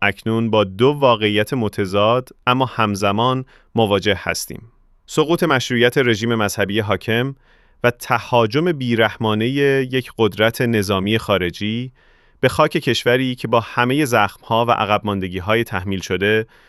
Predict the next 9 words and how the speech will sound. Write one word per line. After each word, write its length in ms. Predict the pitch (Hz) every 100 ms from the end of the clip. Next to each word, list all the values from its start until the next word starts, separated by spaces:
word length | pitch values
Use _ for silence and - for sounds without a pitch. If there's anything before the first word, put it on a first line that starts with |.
| _
خانهٔ 500 | - - 113 113 156
میلیون‌ها 640 | 160 123 104 101 90 107 110
انسان 440 | 95 90 101 98
زنده 320 | 95 90 90
است. 400 | 87 - - - _ _ _ _ _
هیچ 380 | - 165 190 -
رژیمی 580 | 117 120 104 123 143 139
در 160 | 120 104
تاریخ، 600 | - 98 98 113 120